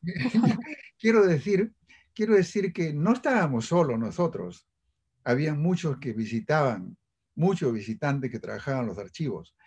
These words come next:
y teníamos mucho cuidado porque había mucha correspondencia, mucha correspondencia importante que podría desaparecer.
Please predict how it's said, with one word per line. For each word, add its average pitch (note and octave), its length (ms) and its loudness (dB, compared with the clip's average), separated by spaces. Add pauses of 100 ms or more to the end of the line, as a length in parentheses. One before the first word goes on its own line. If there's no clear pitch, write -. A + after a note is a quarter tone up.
(220)
y C3 160 -4
teníamos D3 440 2
mucho A#3+ 380 2
cuidado C#3 600 -2 (420)
porque A#2+ 260 -2
había D3 220 2
mucha G3 340 0
correspondencia, G#2+ 1000 -6 (240)
mucha F#3+ 360 -2
correspondencia A2 920 -6 (220)
importante C3 880 -4 (380)
que A2+ 140 -6
podría C#3 640 -4
desaparecer. F#2+ 800 -6